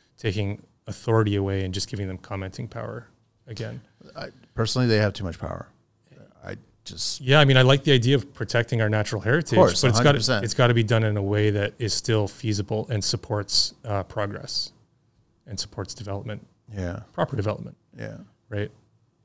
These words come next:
Speaker 1: Um,
Speaker 2: We'll just, I guess time will just tell, right?
Speaker 1: Yeah.
Speaker 2: We'll see what happens. I mean, they're trying to implement this for next year.
Speaker 1: Yeah.
Speaker 2: So, uh, next year's gonna be an <laughs> interesting year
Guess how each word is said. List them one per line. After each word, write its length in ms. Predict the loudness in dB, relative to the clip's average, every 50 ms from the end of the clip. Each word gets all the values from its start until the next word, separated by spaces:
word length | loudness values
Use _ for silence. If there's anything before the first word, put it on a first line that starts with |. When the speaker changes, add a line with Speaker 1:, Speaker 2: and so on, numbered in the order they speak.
| _ _ _ -10
Speaker 1:
Um, 420 | -8 -6 -6 -6 -6 -8 -10 -8 -2
Speaker 2:
We'll 120 | 0 0 2
just, 240 | 2 2 4 8 8
I 100 | 10 10
guess 180 | 10 8 8
time 260 | 8 6 8 8 8 8
will 100 | 6 4
just 200 | 4 2 0 2
tell, 200 | 2 2 2 2
right? 260 | 2 0 0 0 0
Speaker 1:
Yeah. 80 | 0 0
Speaker 2:
We'll 80 | 0 0
see 160 | 0 0 0
what 100 | 0 2
happens. 420 | 2 2 2 2 2 0 0 2
I 60 | 0 0
mean, 180 | 0 0 0
they're 160 | 0 0 0
trying 240 | -2 -2 -2 -2 0
to 60 | 0
implement 360 | -2 -4 -4 -4 -4 -4 -6 -6
this 100 | -8 -8
for 120 | -8 -8
next 340 | -6 -6 -6 -8 -10 -8 -4
year. 320 | -2 -2 0 0 -2 -4 -4
Speaker 1:
Yeah. 140 | -4 -4 -6 -6 -8 _
Speaker 2:
So, 640 | -8 -6 -4 -2 -2 -2 -2 -2 -4 -4 -6 -8 -8 -4
uh, 420 | -4 -2 -2 0 -2 -2 -4 -4 -6 -10 -12 -14 -6
next 300 | -2 -2 -2 0 0 0
year's 180 | 0 2 2 0
gonna 160 | 0 -2 -2
be 140 | 0 0 0
an 80 | 0
<laughs> 60 | 0 0
interesting 480 | -2 -4 -6 -6 -6 -6 -8 -6 -4
year 340 | -4 -2 -2 -2 -4 -4 -8